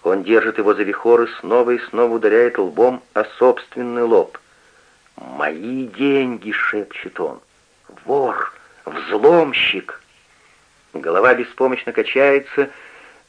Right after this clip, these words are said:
но и попытки не делает вырваться из железной хватки.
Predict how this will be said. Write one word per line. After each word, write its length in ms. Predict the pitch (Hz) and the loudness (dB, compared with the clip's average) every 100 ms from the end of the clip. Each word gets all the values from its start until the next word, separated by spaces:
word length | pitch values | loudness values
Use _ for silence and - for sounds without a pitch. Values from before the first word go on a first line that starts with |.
| - | -14
но 360 | 67 76 170 | -6 2 4
и 100 | 185 | 4
попытки 680 | 185 170 170 185 185 - - | 4 2 2 -2 -4 -8 -6
не 160 | 156 139 | -6 -2
делает 600 | 120 151 151 151 151 - | 4 4 4 0 -4 -8
вырваться 680 | - 135 143 139 143 - | -2 -2 -2 -4 -4 -4
из 80 | 131 | -2
железной 420 | 117 120 113 110 | -2 -2 -4 -8
хватки. 680 | 107 80 82 - - - | -10 -2 -2 -2 -10 -20